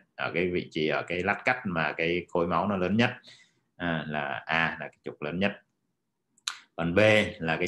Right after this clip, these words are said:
trục lớn nhất cũng trùng trên cái lát cắt đó và vuông góc với A, ha, trục ngang vuông góc với A. Rồi. Còn C là gì? C là cái độ dày từ cái,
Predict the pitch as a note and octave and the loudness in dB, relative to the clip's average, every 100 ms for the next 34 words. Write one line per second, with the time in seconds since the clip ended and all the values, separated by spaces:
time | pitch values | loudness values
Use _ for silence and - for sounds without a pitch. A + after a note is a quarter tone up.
0 | - E2 D#2+ G2 B2 B2+ - - A#2 F#2+ | 0 -2 2 4 4 2 -2 -6 0 0
1 | F2+ F#2+ F#2+ G2 A2 - A2+ G2+ E2+ F#2+ | 2 2 2 4 2 2 0 4 4 4
2 | B2+ - - _ - D2 F2+ F#2 G2+ G2 | 2 -2 -18 _ -4 0 2 4 2 2
3 | D2 E2+ D#2+ - _ _ F#2 E2+ - - | 2 2 0 -6 _ _ -6 -6 -6 -8
4 | E2+ E2+ E2+ - - D#2+ E2 F#2 F#2 - | -2 0 0 -6 -10 -8 -4 -2 -2 2
5 | E2 - - _ _ - C#2 - _ - | 0 0 -10 _ _ -12 -10 -10 _ -20
6 | - - D#2+ D#2+ - A2+ G#2 G2 E2+ E2+ | -20 -12 -6 -4 2 4 6 4 4 2
7 | - _ _ _ - - G2 G2 F#2+ E2+ | 2 _ _ _ -10 2 6 6 6 4
8 | D#2 D2 F2+ F2+ - E2 D#2 D2 - _ | 2 2 0 0 2 4 4 2 -4 _
9 | _ _ _ _ _ - F2 E2 D#2+ F2+ | _ _ _ _ _ -4 0 2 2 2
10 | G2 G#2 - | 4 4 0